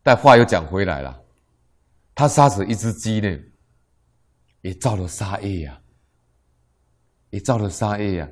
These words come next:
啊，这个地方，印光大师这个地方就没有提到这一点了。杀盗淫妄里面，他是犯偷盗没有错，但是也有杀生啊，那也有打妄语啊。为什么？因为他现在问他，他不承认啊。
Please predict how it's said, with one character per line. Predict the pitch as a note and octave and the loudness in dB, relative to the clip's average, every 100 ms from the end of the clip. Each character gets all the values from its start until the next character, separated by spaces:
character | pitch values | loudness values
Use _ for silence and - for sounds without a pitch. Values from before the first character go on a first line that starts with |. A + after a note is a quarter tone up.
| - _ _ _ _ _ _ | -18 _ _ _ _ _ _
啊， | - | -4
这 | - | 2
个 | C#3+ | 4
地 | A#2 | 6
方， | B2 A#2 | 4 4
印 | C3+ | 0
光 | A2+ | 2
大 | A#2+ A#2+ | 4 2
师 | G#2+ | 2
这 | A2+ | -2
个 | G#2 | 0
地 | |
方 | G#2+ | 0
就 | G2+ G2 | 0 -2
没 | G2+ | -2
有 | G2+ | -4
提 | F2+ | -4
到 | G2+ | -6
这 | G2 G2+ | -6 -8
一 | |
点 | F#2 E2+ C2 | -8 -10 -14
了。 | C#2 - _ _ _ _ _ _ _ _ _ _ _ _ _ - _ _ _ | -20 -20 _ _ _ _ _ _ _ _ _ _ _ _ _ -20 _ _ _
杀 | - - F3 E3 | -10 6 10 10
盗 | D#3+ F3+ C3+ | 10 10 8
淫 | A2 A2+ | 6 2
妄 | B2+ C#3 | 6 6
里 | G#2 | 4
面， | A2+ A#2+ | 0 -2
他 | B2 B2 | -2 -4
是 | A#2 | 0
犯 | C3 A2 | 2 2
偷 | - A#2+ | 0 0
盗 | A#2+ G#2 | 2 0
没 | G#2+ | 0
有 | G2+ | -4
错， | E2+ G#2+ F2 | -6 -8 -6
但 | - | -6
是 | G#2+ A2 | -6 -4
也 | F#2+ | -2
有 | F#2 | -2
杀 | D#2+ F#2 | -2 -6
生 | F#2 F#2 E2 | -6 -10 -10
啊， | D#2 - _ _ _ _ _ _ _ _ _ - | -14 -18 _ _ _ _ _ _ _ _ _ 0
那 | D3 | 4
也 | C3 | 6
有 | C#3 | 6
打 | G2+ | 6
妄 | F#2+ C3 A2 E2 | 8 8 6 -4
语 | |
啊。 | D2+ D2 | -8 -6
为 | - | -2
什 | B2+ G#2 | 0 -2
么？ | F2 - - - _ _ | -4 -10 -18 -20 _ _
因 | C3 C3 | -2 2
为 | C3 A#2 | 2 2
他 | A#2+ | 2
现 | A2+ | 0
在 | A2+ | -2
问 | A2+ | -2
他， | G#2 | -4
他 | G#2+ G#2+ | -4 -6
不 | G#2 | -8
承 | - E2+ | -8 -8
认 | F2+ F2+ | -6 -8
啊。 | D#2 | -10